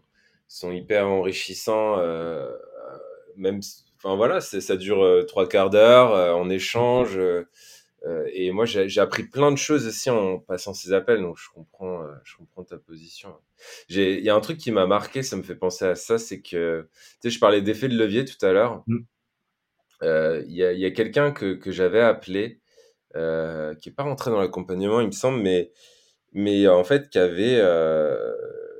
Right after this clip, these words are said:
Speaker 1: qui avait accumulé, mais pendant dix ans, euh, trois cent mille euros ou un truc comme ça, euh,
Speaker 2: Mm.
Speaker 1: qui, qui, pour, qui jouait, et j'utilise volontairement le verbe jouer, qu'il jouait en bourse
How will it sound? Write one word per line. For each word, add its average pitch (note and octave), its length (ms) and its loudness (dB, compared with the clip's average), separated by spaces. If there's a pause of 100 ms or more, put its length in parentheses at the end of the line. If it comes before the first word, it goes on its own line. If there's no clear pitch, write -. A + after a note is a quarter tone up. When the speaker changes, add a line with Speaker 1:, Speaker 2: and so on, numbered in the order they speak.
(160)
Speaker 1:
qui G2 100 -10
avait G2 200 0
accumulé, A2+ 580 -2
mais B2 140 0
pendant F#2+ 340 0
dix G#2+ 380 -4
ans, A2 340 6
euh, D#2+ 760 0 (500)
trois - 280 0
cent A2 280 -2
mille G#2+ 260 -2
euros G2 520 2
ou F2 60 2
un E2 80 -4
truc - 220 -20
comme F2 220 -8
ça, F2 480 2
euh, D2 180 -6
Speaker 2:
Mm. A#2+ 140 2
Speaker 1:
qui, - 340 -20 (320)
qui, F#2+ 240 -12
pour, F2+ 260 -16
qui G2+ 220 -10
jouait, B2 480 2 (100)
et E2+ 180 -6
j'utilise E2+ 440 -12
volontairement F#2+ 560 0
le F#2 120 -2
verbe F2 300 -2
jouer, G2+ 480 -4 (360)
qu'il F#2+ 180 -8
jouait A2 240 2
en B2 180 6
bourse - 560 -2